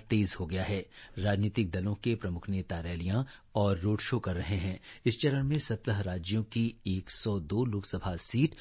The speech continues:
और सिक्किम विधानसभा की बत्तीस तथा अरुणाचल प्रदेश की साठ विधानसभा सीट पर उन्नीस अप्रैल को मतदान होगा। राजस्थान में कांग्रेस, भाजपा समेत अन्य दलों ने प्रचार में पूरी ताकत झोंक दी है।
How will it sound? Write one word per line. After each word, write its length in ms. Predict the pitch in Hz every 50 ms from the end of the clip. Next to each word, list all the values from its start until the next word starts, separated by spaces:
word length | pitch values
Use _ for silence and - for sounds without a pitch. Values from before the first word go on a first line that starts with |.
| - - - - -
और 200 | 113 113 113 107
सिक्किम 460 | - - - 135 - - - 190 160
विधानसभा 520 | 127 92 87 98 98 - - 101 92 98 117
की 240 | - - 127 120
बत्तीस 460 | 101 85 92 - - - 135 135 - -
तथा 160 | 104 - 107
अरुणाचल 500 | - - - 92 90 95 95 - - 101
प्रदेश 420 | - - 87 90 123 147 - - -
की 260 | - 107 90 80 - - - - - -
साठ 360 | - - - 147 127 147 147 143
विधानसभा 540 | 110 107 95 104 101 95 - 95 92 95
सीट 300 | 90 - - 120 143 143
पर 280 | - - 113 104 104 101 - - - - - -
उन्नीस 400 | 117 117 127 143 156 139 - 101
अप्रैल 320 | - - 92 98 107 110
को 340 | 110 - 101 92 90 - - -
मतदान 420 | 101 117 - 107 90 92 92 95
होगा। 380 | - 104 98 85 98 98 98 - - - - - - - - - - - - - - - - - - - -
राजस्थान 420 | 123 135 151 190 - - 170 185 185
में 140 | 190 190
कांग्रेस, 560 | 175 - 143 131 135 117 123 139 156 143 127 104
भाजपा 360 | 101 113 107 - - 127 120
समेत 360 | 113 - 113 110 113 117 -
अन्य 280 | - - 104 98 101 95
दलों 260 | 87 98 95 107 113
ने 140 | 120 117 113
प्रचार 460 | - - 95 - - 98 95 101 101
में 240 | 101 104 107 110 104
पूरी 440 | - - - 151 160 156 147 131
ताकत 360 | - - - 98 92 - 95 92
झोंक 280 | 80 - - 101 87
दी 120 | 76 101 90
है। 260 | 80 107 98 -